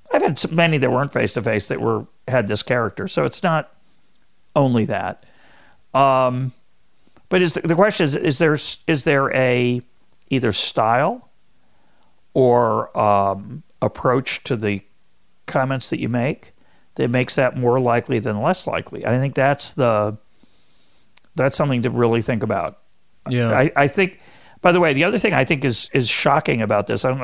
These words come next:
Speaker 1: know, I'd like to hear what you think. I'm always amazed at how hard it is for me to remember what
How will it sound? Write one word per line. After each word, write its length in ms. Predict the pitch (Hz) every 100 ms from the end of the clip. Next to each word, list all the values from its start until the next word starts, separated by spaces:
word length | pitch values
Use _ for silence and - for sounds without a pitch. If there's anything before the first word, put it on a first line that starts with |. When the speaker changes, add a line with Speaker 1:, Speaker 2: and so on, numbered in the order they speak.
| 117
Speaker 1:
know, 60 | -
I'd 140 | 123
like 180 | 123 127
to 60 | 131
hear 120 | 123
what 120 | 117
you 120 | 120
think. 420 | 117 131 120 101 - - - - - _ _ -
I'm 100 | 175
always 240 | 220 214 165
amazed 420 | 139 135 147 -
at 160 | - - - - - -
how 200 | 127 123
hard 260 | 147 143
it 120 | 143 123
is 200 | 113 101
for 180 | - 131
me 220 | 117 127
to 80 | 120
remember 460 | 113 107 117 117
what 240 | 107 107